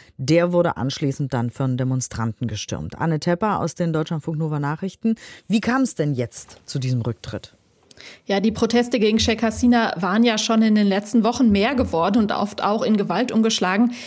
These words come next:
Speaker 2: Gestern kam es dann zu den schwersten Ausschreitungen in der Geschichte des heutigen Bangladesch überhaupt mit neunzig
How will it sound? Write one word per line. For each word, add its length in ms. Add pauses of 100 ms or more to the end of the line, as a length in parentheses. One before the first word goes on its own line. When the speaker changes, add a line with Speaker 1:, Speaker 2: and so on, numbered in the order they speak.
(120)
Speaker 2:
Gestern 280
kam 180
es 80
dann 160
zu 140
den 160
schwersten 500
Ausschreitungen 800
in 140
der 100
Geschichte 420
des 220
heutigen 400
Bangladesch 640
überhaupt 500
mit 180
neunzig 460